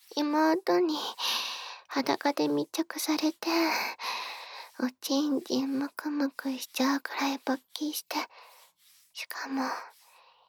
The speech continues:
妹の前で暗くて見えないのをいいことに、おちんちんシコシコ。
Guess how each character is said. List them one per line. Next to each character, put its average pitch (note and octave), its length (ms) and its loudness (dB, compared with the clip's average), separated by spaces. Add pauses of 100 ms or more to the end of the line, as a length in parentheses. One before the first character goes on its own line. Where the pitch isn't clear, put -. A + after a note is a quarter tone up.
(200)
妹 B3+ 520 4
の C#4 160 2
前 C4+ 300 2
で B3 80 -2 (500)
暗 - 280 0
く - 120 -8
て C#4 200 -8
見 C#4 240 -2
え E4 80 2
な G4 180 4
い F#4+ 80 4
の C#4 380 4
を B3+ 40 -2 (300)
い E4+ 180 6
い F4+ 40 -2
こ - 180 0
と - 140 -6
に、 C4+ 80 -6
お - 20 -14 (1120)
ち - 100 -4
ん - 140 -10 (100)
ち C#4+ 200 -4
ん C4+ 100 -6
シ - 180 -2
コ - 120 -12 (180)
シ - 180 -10
コ。 - 100 -10